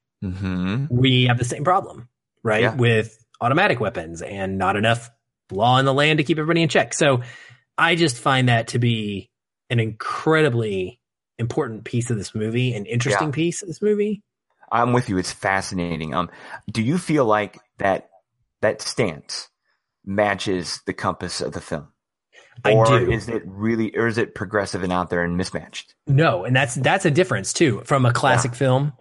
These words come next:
Speaker 2: to a modern <laughs> film.
Speaker 1: Exactly.
Speaker 2: In modern days,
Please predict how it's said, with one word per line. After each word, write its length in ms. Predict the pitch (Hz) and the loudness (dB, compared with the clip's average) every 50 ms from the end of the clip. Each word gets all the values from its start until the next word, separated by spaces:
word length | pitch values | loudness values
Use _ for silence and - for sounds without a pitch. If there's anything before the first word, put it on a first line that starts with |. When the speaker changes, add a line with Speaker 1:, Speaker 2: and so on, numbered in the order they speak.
| _ _ _ _ _ _ _ _ _ _ | _ _ _ _ _ _ _ _ _ _
Speaker 2:
to 160 | - - 151 135 | 0 2 4 6
a 40 | |
modern 340 | 127 123 110 101 90 90 87 | 6 6 4 2 0 -2 -8
<laughs> 20 | - | -6
film. 400 | - - - - - 104 120 - - - - - - - - _ | -4 -4 -2 -2 -2 -2 -2 -4 -6 -12 -20 -20 -20 -20 -14 _
Speaker 1:
Exactly. 340 | 87 85 85 92 92 95 139 | -12 -10 -6 -2 0 2 2
Speaker 2:
In 140 | 135 135 135 | 4 4 4
modern 360 | 143 151 165 175 180 170 156 | 4 4 4 4 4 4 4
days, 540 | 147 147 135 127 123 120 120 120 120 - | 4 2 2 2 2 2 2 0 0 -2